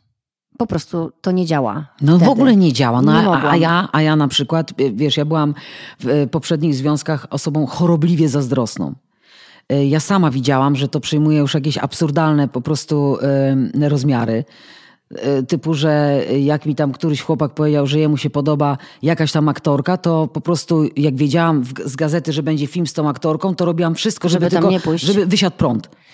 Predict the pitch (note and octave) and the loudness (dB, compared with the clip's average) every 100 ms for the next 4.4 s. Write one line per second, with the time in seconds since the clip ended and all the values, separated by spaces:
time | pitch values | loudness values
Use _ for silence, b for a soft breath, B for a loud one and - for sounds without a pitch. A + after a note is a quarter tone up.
0 | b b _ _ - A3 G3 E3 D#3+ D3+ | b b _ _ -6 -4 -2 -4 -4 -6
1 | D#3 D3+ F3+ A#3+ - - F#3 G#3+ G#3 G3+ | -4 -2 2 4 4 4 2 0 0 2
2 | F#3 F#3+ F#3 F3+ F3 - G3 F#3+ F3 F3+ | 2 4 2 0 -6 -4 -2 0 0 2
3 | G3 F3+ F#3+ F#3+ F3 - E3 E3 D#3+ D#3+ | 2 2 2 0 -2 -4 -6 -6 -6 -4
4 | D#3+ E3+ D3 D#3+ | -2 -2 -2 -2